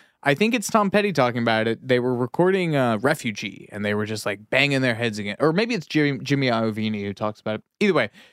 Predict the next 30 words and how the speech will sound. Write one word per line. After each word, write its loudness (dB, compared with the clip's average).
they 2
were, 4
like, 0
getting 0
frustrated 0
trying -2
to -2
record -2
Refugee, -6
and -18
they -10
were -8
like, -8
"Ah, -2
you -6
know, -12
this -10
song -2
still -6
needs -8
something -10
else." -6
And, -4
uh, -4
one 2
of 2
them, 0
frustrated, 0
they, -2
like, -2